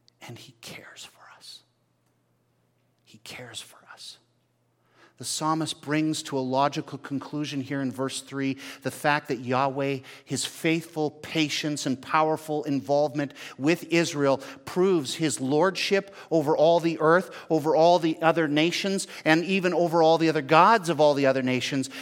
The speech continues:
But it also proves His care and His love for His people. His staying faithful to His people Israel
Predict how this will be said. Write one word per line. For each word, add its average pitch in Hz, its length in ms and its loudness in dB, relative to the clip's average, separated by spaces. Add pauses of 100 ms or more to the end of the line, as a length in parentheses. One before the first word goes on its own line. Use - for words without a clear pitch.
But 160 120 4
it 160 100 4
also 208 340 4
proves 190 440 0
His 156 180 -4
care 165 600 0 (220)
and 143 140 -2
His 131 160 -4
love 135 420 2 (180)
for - 140 -10
His 107 220 -10
people. - 420 -16 (2000)
His 117 160 -10
staying 151 560 -4
faithful 143 680 -6 (200)
to 143 140 -4
His 127 180 -4
people 135 400 -6
Israel 135 520 -2